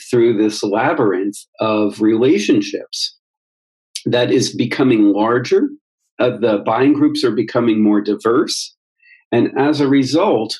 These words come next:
business as usual, Andy, is leading us into a scenario where closing is, and you look at the research, uh, the number of lost deals is increasing.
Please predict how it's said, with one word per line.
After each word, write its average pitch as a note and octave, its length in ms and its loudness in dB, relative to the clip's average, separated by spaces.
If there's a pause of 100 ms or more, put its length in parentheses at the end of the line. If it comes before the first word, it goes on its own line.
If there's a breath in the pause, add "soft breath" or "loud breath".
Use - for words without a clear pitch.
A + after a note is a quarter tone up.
(100)
business G3+ 380 0
as A2+ 180 0
usual, C3 460 2
Andy, G#2+ 400 0
is G#2+ 200 -6
leading C3+ 440 4
us A2+ 280 -2
into A2 320 0
a G2+ 80 2
scenario A2+ 800 0
where G2+ 460 0 (160)
closing C3+ 600 2
is, A2 320 0 (120)
and G#2 240 2
you G#2 100 2
look B2 180 0
at G#2 120 -2
the A2+ 60 0
research, A2 600 -2 (680 loud breath)
uh, G2+ 420 0 (200)
the G#2+ 320 0
number B2 440 2
of G#2 300 -2
lost A2+ 440 -2
deals A#2+ 340 0
is B2+ 160 0
increasing. A2+ 800 -2